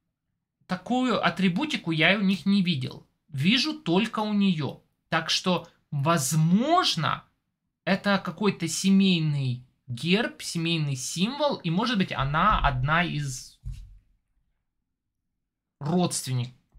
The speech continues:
Или же это её новый молодой муж. Ему принадлежит, э, эта линия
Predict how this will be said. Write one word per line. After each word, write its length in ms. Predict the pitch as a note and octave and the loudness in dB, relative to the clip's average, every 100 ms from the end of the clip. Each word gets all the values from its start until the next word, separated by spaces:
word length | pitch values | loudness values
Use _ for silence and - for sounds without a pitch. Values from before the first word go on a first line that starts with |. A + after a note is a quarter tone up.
| - - _ _ - - | -16 -16 _ _ -12 0
Или 280 | F3+ C#4+ D#4+ | 0 2 0
же 180 | C4 D4+ | 2 2
это 360 | - G#3 B3 | 2 0 0
её 280 | B3 A3+ B3 | -2 0 0
новый 400 | G#3 A3 A#3+ C4 | 0 0 -2 -2
молодой 500 | A#3 A3+ G3+ A3+ C#4 | 0 0 0 0 -2
муж. 640 | C#4+ G#3 E3+ D3 - - _ _ _ _ _ _ _ _ _ _ | 2 6 6 2 -4 -10 _ _ _ _ _ _ _ _ _ _
Ему 340 | D3 F3+ E3 C#3 | 0 4 4 0
принадлежит, 800 | D3+ C#3+ C#3 C3+ C3 C3+ B2+ - - _ _ - | -4 -4 -2 -4 -4 -4 -8 -10 -20 _ _ -14
э, 300 | C3 B2+ B2 | -6 -2 -2
эта 340 | - C3 B2+ C3 | -4 -6 -4 -2
линия 640 | B2 A#2+ A#2+ A#2 - B2+ | -2 -2 -4 -6 -8 -12